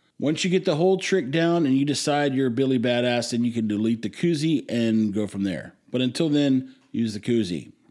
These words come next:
Obviously, there are size limitations on the dog. You can't have a dog that's too small to pick up a can.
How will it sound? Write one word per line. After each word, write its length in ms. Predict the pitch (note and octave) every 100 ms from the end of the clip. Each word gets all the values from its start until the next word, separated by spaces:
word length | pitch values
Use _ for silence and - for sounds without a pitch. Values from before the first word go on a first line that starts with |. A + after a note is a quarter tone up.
| _ _ _ _ _ -
Obviously, 520 | C3 D3 D#3 - E3+
there 180 | C#3 B2+
are 120 | B2
size 360 | - A#2+ B2+
limitations 760 | A#2 B2+ B2 B2 A#2+ B2 G#2+ -
on 180 | F#2 A2+
the 80 | A2+
dog. 320 | B2 B2 A2+
You 120 | G2
can't 260 | G2 A#2+ -
have 120 | A2
a 40 |
dog 260 | G#2 A2 G#2+
that's 160 | G2+ -
too 160 | A2+
small 280 | G#2+ A2 A2
to 80 | G2+
pick 200 | - G#2+
up 100 | G2+
a 40 |
can. 500 | G2+ - A#2+ G2 D#2